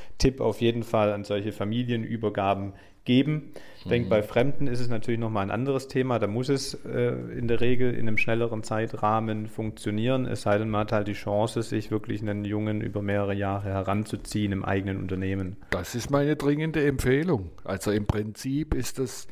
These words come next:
Speaker 2: mit einem Fremden, äh, das an die Kinderlosen gesprochen, ne?
Speaker 1: Ja.
Speaker 2: Äh, genau das Gleiche.
Speaker 1: Oder wenn die Kinder es anders machen wollen, ne?
Speaker 2: Oder wenn die, ja, genau. Und dann, dann, äh, ist es genau das Gleiche.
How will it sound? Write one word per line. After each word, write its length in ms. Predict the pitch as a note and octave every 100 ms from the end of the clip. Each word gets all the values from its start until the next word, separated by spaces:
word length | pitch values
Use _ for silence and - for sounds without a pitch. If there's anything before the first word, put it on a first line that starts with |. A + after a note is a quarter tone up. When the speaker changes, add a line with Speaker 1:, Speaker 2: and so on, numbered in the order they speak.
| - - -
Speaker 2:
mit 240 | C3 C3 A#2+
einem 320 | A#2+ A2+ G2+
Fremden, 800 | - F2 G#2+ C#3+ C#3+ D3+ E3 F#3 - - - - -
äh, 300 | A2+ G#2+ G#2+ F2+ - - -
das 240 | G2 F#2+
an 100 | D2+
die 140 | E2+ F2
Kinderlosen 640 | A2+ B2+ C#3 D#3 D#3 D#3+
gesprochen, 560 | D3+ C#3+ D#3+ D#3+ E3+ D3
ne? 220 | G#2+ G#3 - - -
Speaker 1:
Ja. 360 | A#2+ A2 A2 A2+
Speaker 2:
Äh, 140 | -
genau 540 | - G2+ G#2 A2 C#3+ D#3
das 240 | D#3+ -
Gleiche. 560 | F#2+ F#2+ G#2+ G#2+ C#3+ E3 - - -
Speaker 1:
Oder 200 | C3+ A#2
wenn 100 | A#2+
die 80 | A#2
Kinder 240 | A2+ A#2+ G#2+
es 80 |
anders 220 | G#2+ G#2 G#2
machen 240 | G#2+ G#2
wollen, 260 | E2 E2 E2
ne? 60 |
Speaker 2:
Oder 340 | F#2+ G#2 A#2+ C#3
wenn 160 | C3
die, 220 | A#2 A2
ja, 260 | F#2+ C#2 G#2+
genau. 380 | B2 E2 F2 B2 A#2+
Und 120 | G2+
dann, 360 | G2+ A2 G#2+
dann, 560 | G#2 G2 G2+ G2+ G2+ G2
äh, 400 | F#2 F#2+ G2 G2
ist 180 | A#2 A2
es 140 | C3
genau 260 | F3+ F3+ A3
das 140 | F#3
Gleiche. 480 | D3+ E3+ G3 G3+ D#2+